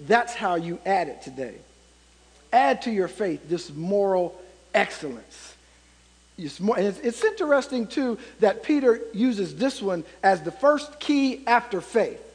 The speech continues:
Second key. The first key after faith. You already have faith. You've confessed with your mouth and you've believed in your heart. You belong to the Lord now. You've been baptized. You've been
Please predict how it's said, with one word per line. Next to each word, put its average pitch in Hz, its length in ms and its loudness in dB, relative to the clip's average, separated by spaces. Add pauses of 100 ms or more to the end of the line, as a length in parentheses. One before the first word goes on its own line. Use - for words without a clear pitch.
Second 254 360 2
key. 214 240 0 (300)
The 165 80 -4
first 294 340 4
key 277 240 0
after 240 320 2
faith. 196 420 0
You 185 160 4
already 262 240 6
have 285 320 2
faith. 247 300 6 (420)
You've 175 280 -4
confessed 262 520 -2
with 247 200 -6
your 240 100 0
mouth 240 280 2
and 190 80 -6
you've 190 140 -4
believed 214 440 -2
in 233 100 0
your 226 160 0
heart. 226 420 2 (260)
You 208 120 0
belong 214 500 4
to 247 120 -2
the 208 120 0
Lord 220 420 4
now. 220 360 -4 (220)
You've 196 160 0
been 208 280 4
baptized. 220 720 0
You've 214 120 -4
been 214 180 -2